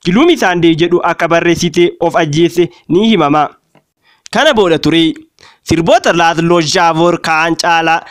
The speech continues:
sirbi isaa inni kun fudhatama guddaa kan argate. Yeroo sanatti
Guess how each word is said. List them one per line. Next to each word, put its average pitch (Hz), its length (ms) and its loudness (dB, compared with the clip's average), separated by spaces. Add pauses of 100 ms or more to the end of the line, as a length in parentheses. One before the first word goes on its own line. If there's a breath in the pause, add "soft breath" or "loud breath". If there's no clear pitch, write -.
sirbi 285 360 -4
isaa 160 220 -2
inni 165 220 0
kun 160 220 0 (180)
fudhatama 220 460 0
guddaa 185 320 0
kan 160 160 -2
argate. 160 500 0 (800 loud breath)
Yeroo 196 240 2
sanatti 196 440 0